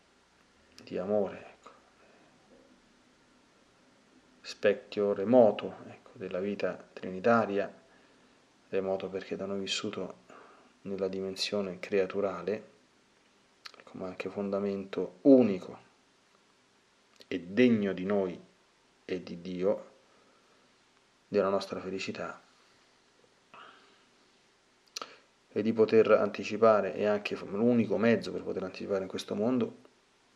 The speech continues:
quei celesti godimenti che possiamo dare a Gesù e che dobbiamo cercare in Lui solo,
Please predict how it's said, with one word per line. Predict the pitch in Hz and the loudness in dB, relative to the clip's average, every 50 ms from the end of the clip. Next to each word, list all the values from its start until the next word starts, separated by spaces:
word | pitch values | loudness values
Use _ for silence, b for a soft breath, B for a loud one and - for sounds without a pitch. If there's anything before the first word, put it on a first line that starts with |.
| b b b b b b b b b b b b b _ _ _ | b b b b b b b b b b b b b _ _ _
quei | - - 101 | -8 -8 -4
celesti | - 101 101 110 110 - - 110 | -2 0 0 0 0 -2 -4 -6
godimenti | 107 104 104 104 110 117 120 117 117 - - | -4 -2 -2 0 2 2 2 0 0 -4 -10
che | 95 95 | -10 -10
possiamo | - - 107 - - - - 127 139 139 127 107 95 90 - - - _ | -10 -10 -8 -6 -4 2 6 6 8 8 6 4 0 -6 -10 -16 -20 _
dare | - 120 104 101 101 95 | -8 -4 -4 -4 -2 -4
a | 92 | -8
Gesù | 90 92 95 98 117 139 165 - - - - b b b b b b b b b b b b b _ _ _ _ _ _ _ _ | -10 -10 -6 -2 -2 -2 -2 -4 -8 -16 -20 b b b b b b b b b b b b b _ _ _ _ _ _ _ _
e | - 107 | -8 -8
che | 101 - 104 | -6 -8 -8
dobbiamo | - - 104 98 101 107 107 107 107 101 | -4 -4 -2 0 2 2 2 2 0 -2
cercare | 98 95 - - 107 104 101 | -6 -6 -4 0 0 0 0
in | 95 95 | -2 -6
Lui | 95 101 | -8 -8
solo, | 101 - - 101 92 - | -6 -4 -4 -6 -6 -6